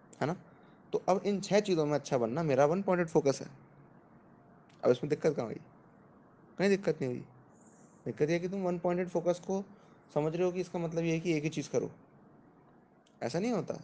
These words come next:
एक ही चीज़ तुम कैसे कर सकते हो? सपोज अगर तुम, अ, सपोज तुम एक ब्लॉगर हो, तो तुम ब्लॉगिंग भी कर रहे हो, तुम एड्स भी सेटअप कर रहे हो, तुम वेबसाइट भी मैनेज कर रहे हो, तुम एसईओ भी देख रहे हो।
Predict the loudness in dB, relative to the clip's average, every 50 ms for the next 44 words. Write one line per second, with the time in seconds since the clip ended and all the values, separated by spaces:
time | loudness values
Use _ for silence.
0 | -2 -2 0 0 -2 -4 -6 -6 -6 -6 -2 0 0 0 2 0 0 -2 -2 -6
1 | -8 -8 -6 -6 -4 -4 -2 -2 0 0 0 -2 -2 -4 -6 -6 -10 -14 -20 -20
2 | -20 -20 _ _ _ _ _ 0 4 4 6 6 6 4 4 2 0 -4 -6 -6
3 | -2 -2 -2 -2 0 0 0 0 4 6 6 8 8 6 4 2 0 -4 -12 -20
4 | -20 -20 -20 -20 -20 _ _ _ _ -2 0 0 0 -2 -2 -6 -12 -18 -20 _
5 | _ _ _ _ _ _ _ _ _ -6 2 6 6 6 6 6 2 2 2 2
6 | 4 4 4 6 6 6 6 6 4 2 -2 0 4 6 6 6 4 2 -2 -2
7 | 0 0 0 0 0 0 0 -2 0 2 2 0 0 0 -2 0 0 0 0 2
8 | -2 -2 -2 0 0 0 0 0 0 -2 -2 -4 -4 -2 0 0 0 0 -2 -2
9 | -4 -4 -2 0 0 0 0 0 0 -2 -2 -2 -4 -6 -6